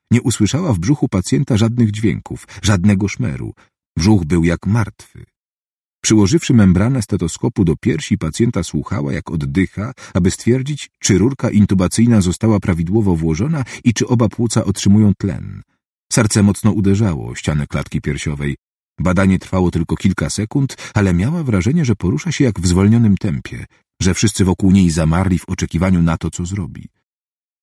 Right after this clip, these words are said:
„Ciśnienie skurczowe spadło do pięćdziesięciu”, zawołała jedna z pielęgniarek.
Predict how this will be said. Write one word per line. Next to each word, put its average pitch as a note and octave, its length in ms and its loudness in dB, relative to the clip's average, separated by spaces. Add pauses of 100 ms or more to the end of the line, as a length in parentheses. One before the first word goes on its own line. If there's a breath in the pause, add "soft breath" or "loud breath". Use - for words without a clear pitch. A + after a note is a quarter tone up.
„Ciśnienie C3 400 4
skurczowe C#3+ 440 0
spadło D3 300 2
do C#3 100 2
pięćdziesięciu”, A#2+ 640 2 (400 loud breath)
zawołała E2+ 440 0
jedna D#2+ 220 -2
z - 40 -8
pielęgniarek. F#2+ 720 -2